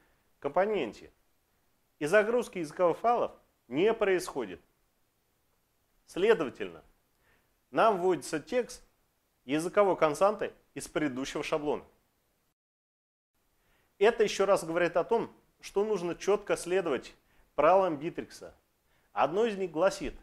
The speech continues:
что языковые константы должны быть уникальными по индексу для всего сайта целиком.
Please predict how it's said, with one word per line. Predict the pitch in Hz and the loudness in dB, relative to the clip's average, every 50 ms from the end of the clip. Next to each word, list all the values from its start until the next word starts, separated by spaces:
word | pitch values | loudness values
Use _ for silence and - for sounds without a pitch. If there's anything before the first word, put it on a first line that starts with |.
| - _ _ _ | -20 _ _ _
что | - - - 180 | -20 -6 -4 -2
языковые | 185 185 165 160 - - 202 202 202 151 | -2 -2 -2 -2 0 2 4 4 2 2
константы | - 151 143 143 143 - 208 214 208 - 123 92 - _ _ _ _ _ _ | 2 2 0 2 2 0 0 0 0 -4 -8 -10 -12 _ _ _ _ _ _
должны | 113 139 147 147 190 | 2 2 2 2 0
быть | 196 180 160 - - - _ _ _ _ _ _ - | -2 -2 -2 -4 -6 -14 _ _ _ _ _ _ -8
уникальными | 139 160 180 170 175 - 180 185 208 208 196 151 117 101 90 - _ _ _ | -6 -6 -6 -6 0 2 4 4 6 4 2 -2 -4 -8 -10 -14 _ _ _
по | - 127 135 | 0 0 0
индексу | 151 170 190 185 165 156 - - - - 107 87 - _ _ _ _ _ | 0 -2 -4 -4 -4 -6 -6 -8 -12 -12 -14 -14 -16 _ _ _ _ _
для | _ 110 123 147 165 | _ -2 0 2 2
всего | 160 - 180 175 170 | 2 0 -2 -2 -2
сайта | - - 165 151 147 160 | 0 0 0 0 -2 -4
целиком. | 135 - 156 151 151 151 - 123 104 87 | -6 -4 -6 -6 -6 -6 -6 -6 -6 -6